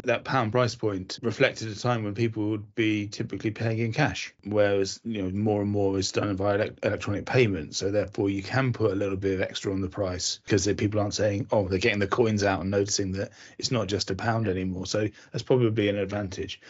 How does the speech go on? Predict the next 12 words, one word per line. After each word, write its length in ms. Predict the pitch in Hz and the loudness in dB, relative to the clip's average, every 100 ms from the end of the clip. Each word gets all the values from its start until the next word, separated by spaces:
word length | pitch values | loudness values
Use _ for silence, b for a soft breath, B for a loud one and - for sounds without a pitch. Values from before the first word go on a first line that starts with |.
| B B B | B B B
But, 300 | 151 139 - | 2 2 -2
uh, 40 | 156 | 0
Kelly, 240 | 196 170 | 4 4
you've 180 | 185 190 | 4 4
got 160 | 190 | 4
an 60 | 139 | 6
interesting 640 | 165 160 147 117 - 120 104 | 4 2 0 -2 2 0 2
C 300 | - 123 110 | 2 2 4
V 320 | 117 104 85 | 2 2 -2
because 360 | 82 98 117 | -6 -4 -4
you've 160 | 120 117 | -4 2
worked 380 | 131 123 127 | 4 4 2